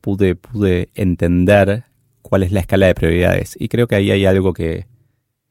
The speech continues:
que no está declarado en el, en el capítulo, que es que todo el mundo tiene valores,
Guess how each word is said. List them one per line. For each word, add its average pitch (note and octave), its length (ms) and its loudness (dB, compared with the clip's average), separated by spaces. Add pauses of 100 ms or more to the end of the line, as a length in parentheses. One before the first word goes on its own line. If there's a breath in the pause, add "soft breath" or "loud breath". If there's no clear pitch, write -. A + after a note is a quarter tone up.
(320)
que G2 100 -6
no F2+ 60 -2
está F#2 280 2
declarado E2+ 540 0
en E2+ 100 -2
el, E2 340 -6 (180)
en G2 120 -6
el E2 340 -6
capítulo, F#2 500 -2 (760 soft breath)
que - 120 -6
es E2 140 -10
que E2+ 680 -2 (1400)
todo C#3 140 4
el G2 40 4
mundo F2+ 180 2
tiene E2 200 -2
valores, E2 520 0